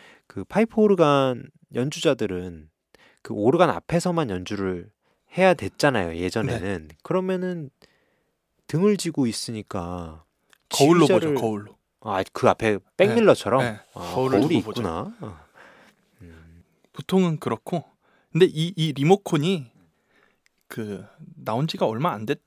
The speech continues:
Speaker 1: 음.
Speaker 2: 그러더라고요. 그러니까
Speaker 1: 확실히 최신
Speaker 2: 네.
Speaker 1: 콘서트홀 답네요. 네.
Speaker 2: 아, 얼마 안 됐다기보다는 몇십 년, 한 이십 년?
Speaker 1: <laughs> 음.
Speaker 2: 그러니까 이십 세기 후반 정도부터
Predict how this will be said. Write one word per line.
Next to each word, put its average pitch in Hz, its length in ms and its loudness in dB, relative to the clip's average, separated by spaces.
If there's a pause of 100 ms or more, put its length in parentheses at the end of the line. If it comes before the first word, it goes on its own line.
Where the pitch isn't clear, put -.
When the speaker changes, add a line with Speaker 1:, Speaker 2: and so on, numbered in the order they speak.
(380)
Speaker 1:
음. 196 60 0
Speaker 2:
그러더라고요. 123 640 -6
그러니까 113 300 -6
Speaker 1:
확실히 113 320 -4
최신 120 320 -4
Speaker 2:
네. 107 60 -6
Speaker 1:
콘서트홀 139 480 -6
답네요. 92 580 -14
네. 87 120 -18 (720)
Speaker 2:
아, - 60 -12
얼마 131 380 4
안 117 100 -2
됐다기보다는 127 680 -6
몇십 117 340 -8
년, 117 180 -12
한 127 220 -4 (160)
이십 151 260 2
년? 151 160 2
Speaker 1:
<laughs> 101 460 -4 (100)
음. 92 140 -18 (100)
Speaker 2:
그러니까 123 260 -4
이십 127 280 -8
세기 151 480 -2
후반 208 380 0
정도부터 156 760 -2